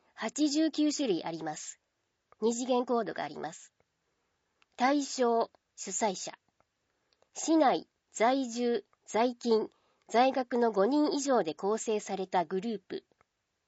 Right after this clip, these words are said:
申し込み。講座開催の十四日前までに、ファックス、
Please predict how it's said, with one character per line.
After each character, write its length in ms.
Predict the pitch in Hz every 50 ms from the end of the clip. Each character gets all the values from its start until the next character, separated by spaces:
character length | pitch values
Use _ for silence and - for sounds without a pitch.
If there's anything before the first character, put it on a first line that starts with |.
| _ _ _ _ _ _
申 240 | - 214 247 277 285
し 140 | - - -
込 140 | - 254 240
み。 220 | 233 214 208 - - _ _ _ _ _ _ _ _ _ _ _ _ _ _ _ -
講 200 | 269 302 311 285
座 120 | 302 285
開 220 | - - 277 269
催 300 | 269 - - 262 254 247
の 220 | 240 240 233 - - _ _ _ _ _ _ -
十 240 | - 202 254 285
四 160 | 277 311 311 -
日 180 | _ 294 285
前 220 | 285 285 277 269 220
ま 120 | 185 175
で 120 | 165 147
に、 180 | 139 - - - _ _ _ _ _ _ _ _ _ _
フ 80 | -
ァ 40 | 196
ッ 20 |
ク 120 | 196 - -
ス、 280 | - - - 165 -